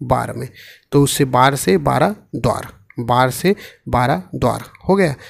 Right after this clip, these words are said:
जांजगीर चांपा, जांजगीर चांपा में कापन याद रखना और मुक्ता, मुक्तराज, मुक्तराज।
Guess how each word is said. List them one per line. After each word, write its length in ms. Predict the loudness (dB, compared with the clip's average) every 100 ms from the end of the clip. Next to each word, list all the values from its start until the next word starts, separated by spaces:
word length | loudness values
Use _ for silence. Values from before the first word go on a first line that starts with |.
| -20 _ _ -20
जांजगीर 640 | -6 -2 0 0 2 0
चांपा, 420 | 0 -2 -4 -6 -10 -10
जांजगीर 560 | -4 0 2 2 2 0
चांपा 360 | 0 0 2 2
में 160 | 0 -2
कापन 400 | -4 -2 2 2
याद 260 | 4 2 2
रखना 360 | 0 0 0 0
और 260 | 0 2
मुक्ता, 640 | 2 2 -2 -4 0 2 0 -6 -20 _ 2
मुक्तराज, 680 | 4 4 0 -2 -2 -6 -12 -18 _ _ -2
मुक्तराज। 1040 | -2 -2 0 0 0 -16 -8 -4 -4 -8